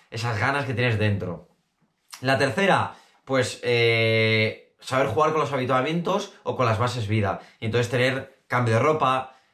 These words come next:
eh, alimentación específica, cosas que sabes que te van a sentar bien, ¿eh? Eh, luego, eh, algo muy importante para subir un ultra trail, aunque no lo creáis, es tener una buena estrategia. O sea, una estrategia de carrera y de nutrición. O sea, saber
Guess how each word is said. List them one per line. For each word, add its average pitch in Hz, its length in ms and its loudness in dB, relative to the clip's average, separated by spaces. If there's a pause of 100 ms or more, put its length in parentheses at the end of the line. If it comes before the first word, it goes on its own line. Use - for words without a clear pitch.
eh, 113 520 2
alimentación 113 500 -2
específica, 135 760 -4 (100)
cosas 190 300 -2
que 160 100 -4
sabes 170 220 -2
que 160 100 -4
te 135 80 -2
van 135 120 2
a - 20 2
sentar 110 400 -2
bien, 92 320 -10 (360)
¿eh? 131 360 -6 (540)
Eh, 131 460 4
luego, 135 800 4
eh, 127 160 -2
algo 139 240 0
muy 156 140 -4
importante 143 500 0
para 117 160 -2
subir 110 260 0
un 165 80 4
ultra 127 300 0
trail, 135 420 0 (120)
aunque 107 220 0
no 117 140 0
lo 127 80 0
creáis, 120 520 0
es 131 100 -6
tener 127 140 -2
una 131 120 0
buena 127 180 0
estrategia. 101 680 -4
O - 360 -20
sea, 104 120 0
una 107 80 2
estrategia 127 720 -2
de 151 120 2
carrera 147 640 0
y 147 120 -6
de 147 140 2
nutrición. 135 680 0
O - 240 -20
sea, 113 200 -2
saber 123 640 0